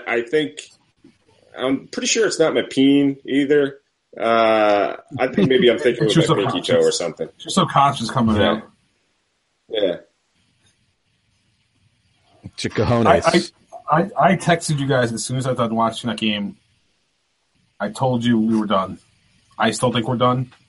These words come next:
Speaker 2: I don't know what the scoreline's gonna be. Honestly, I don't care. If they, if the Red Bulls somehow pull this out in advance, great.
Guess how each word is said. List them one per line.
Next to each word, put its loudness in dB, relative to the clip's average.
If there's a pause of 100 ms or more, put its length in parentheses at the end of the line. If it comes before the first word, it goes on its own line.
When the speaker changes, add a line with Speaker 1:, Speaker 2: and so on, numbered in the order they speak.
(1300)
Speaker 2:
I -2
don't -2
know 2
what -2
the -6
scoreline's 2
gonna 2
be. 0
Honestly, 2
I 0
don't 2
care. 0 (1200)
If -8
they, -2 (140)
if -10
the -8
Red -2
Bulls 0
somehow 0
pull -2
this 0
out 2
in -2
advance, 0
great. -4